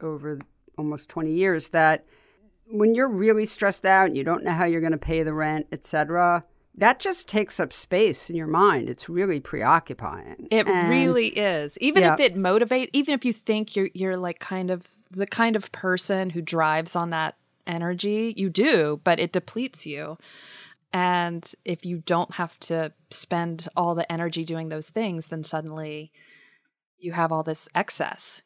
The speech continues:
Speaker 2: you know,
Speaker 1: Mm-hmm.
Speaker 2: um, that you can use. And that, that was true for us. And at, at the same time, God, every time I come back to New York, I'm, I'm in love, and I just,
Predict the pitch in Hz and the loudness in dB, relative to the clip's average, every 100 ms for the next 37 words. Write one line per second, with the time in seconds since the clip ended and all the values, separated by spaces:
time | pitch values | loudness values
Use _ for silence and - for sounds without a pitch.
0 | - 160 143 135 180 175 165 175 175 170 | -14 -12 -8 -4 0 2 2 2 2 0
1 | 175 165 160 160 160 165 - 160 170 214 | -4 -4 -4 -8 -10 -10 -8 -6 -2 -2
2 | 165 175 214 233 269 277 294 - 330 - | -2 0 2 4 4 4 2 0 -4 0
3 | 175 160 151 156 170 160 156 - 233 - | 0 2 2 -2 -6 -6 0 2 2 2
4 | 226 - 233 214 190 170 156 151 170 170 | 0 2 0 0 -2 -2 -4 -2 0 0
5 | 196 202 180 175 - 165 165 - 165 160 | 0 -2 -4 -6 -4 -4 -2 -4 -6 -6
6 | 156 147 139 143 - 151 - - 165 160 | -8 -8 -8 -10 -14 -14 -12 -8 -6 -4
7 | 160 165 151 143 139 143 139 - 151 156 | 0 0 0 -2 -10 -12 -12 -14 -14 -10
8 | 151 - - | -10 -10 -14